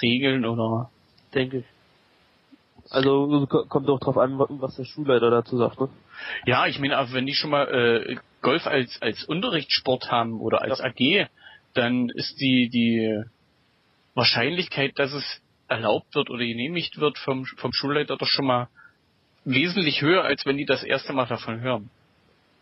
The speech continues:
Speaker 2: Das denkt man, wenn man das Ganze wieder als, äh, Benefiz- oder Charity-Event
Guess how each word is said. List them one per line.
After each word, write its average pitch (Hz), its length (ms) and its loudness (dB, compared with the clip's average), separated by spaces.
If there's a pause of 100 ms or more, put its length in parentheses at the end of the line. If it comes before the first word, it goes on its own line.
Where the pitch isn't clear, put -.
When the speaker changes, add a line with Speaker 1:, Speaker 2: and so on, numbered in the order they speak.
(140)
Speaker 2:
Das 127 140 0
denkt 143 160 2
man, 139 120 4
wenn 131 120 2
man 135 120 4
das - 100 0
Ganze 139 300 -2
wieder 135 200 0
als, 127 220 -2
äh, 123 380 0 (1500)
Benefiz- 139 580 2
oder 135 180 2
Charity-Event 131 1000 0